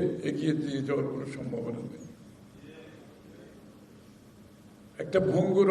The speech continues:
অর্থনীতিকে আপনি দেখাতে পারেন, উইন্ডো ড্রেসিং করে দেখাতে পারবেন, কিন্তু এটার ফাউন্ডেশন এত দুর্বল হবে, এই ফাউন্ডেশনের উপরে বাংলাদেশের অর্থনীতি গড়ে উঠবে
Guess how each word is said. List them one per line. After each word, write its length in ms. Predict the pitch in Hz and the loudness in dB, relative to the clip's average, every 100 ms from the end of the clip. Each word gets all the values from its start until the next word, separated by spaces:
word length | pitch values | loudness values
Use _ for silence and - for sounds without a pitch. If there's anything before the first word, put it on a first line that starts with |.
| 185 | 8
অর্থনীতিকে 520 | 185 202 214 220 214 220 | 6 4 4 2 2 2
আপনি 120 | - 185 | 2 2
দেখাতে 280 | 185 196 196 | 4 4 4
পারেন, 280 | 175 135 - - - - - - - - - - - - 165 | 4 2 0 -6 -12 -18 -20 -20 -20 -20 -20 -20 -20 -10 -2
উইন্ডো 260 | 185 208 214 | 0 4 6
ড্রেসিং 300 | 208 208 208 - 185 | 10 10 10 8 6
করে 220 | 180 185 180 - - - - - - | 8 8 6 4 -2 -10 -16 -14 0
দেখাতে 340 | 170 185 220 214 | 4 6 8 8
পারবেন, 340 | 165 - - - - - - - - - - - | 8 4 0 -4 -8 -12 -18 -20 -20 -20 -20 -12
কিন্তু 200 | 151 151 139 175 | -8 -6 -2 2
এটার 200 | 196 196 - | 2 2 2
ফাউন্ডেশন 540 | 170 175 185 185 202 185 175 | 4 4 4 4 4 4 4
এত 100 | 180 208 | 6 8
দুর্বল 300 | 202 190 180 165 156 | 6 6 4 6 6
হবে, 220 | 156 - - - - - - - - - 175 | 6 2 -4 -10 -16 -20 -20 -20 -20 -4 0
এই 60 | 175 | 2
ফাউন্ডেশনের 640 | 175 180 180 202 202 202 196 | 4 4 6 6 6 2 0
উপরে 200 | 190 185 196 170 | -2 0 2 2
বাংলাদেশের 520 | 160 160 156 160 175 139 | 2 0 -2 -2 -4 -2
অর্থনীতি 440 | 156 151 156 156 143 | -4 -6 -6 -6 -6
গড়ে 180 | 135 131 127 | -4 -2 -2
উঠবে 220 | 127 - | -4 -6